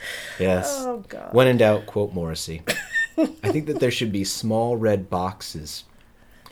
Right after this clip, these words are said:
Speaker 1: Here it is. This is going to be my Banksy-esque thing, right? Put
Speaker 2: Mm-hmm.
Speaker 1: these small little glass boxes across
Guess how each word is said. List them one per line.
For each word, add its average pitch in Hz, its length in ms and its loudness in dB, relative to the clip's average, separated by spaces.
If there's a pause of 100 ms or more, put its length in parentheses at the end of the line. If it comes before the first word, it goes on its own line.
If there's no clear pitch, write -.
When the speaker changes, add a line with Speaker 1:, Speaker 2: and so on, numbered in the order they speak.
(180)
Speaker 1:
Here 139 220 8
it 131 60 8
is. 101 260 4 (420)
This 104 200 -4
is 110 100 -2
going 107 300 4
to 104 80 -6
be 98 180 -2
my 92 240 0
Banksy-esque 92 1040 -6
thing, 85 260 -4
right? 92 260 -6
Put 202 80 -12
Speaker 2:
Mm-hmm. 214 440 -4
Speaker 1:
these 294 180 -2
small 117 400 0
little 113 220 4
glass 98 400 -4
boxes 90 560 -6
across - 480 -10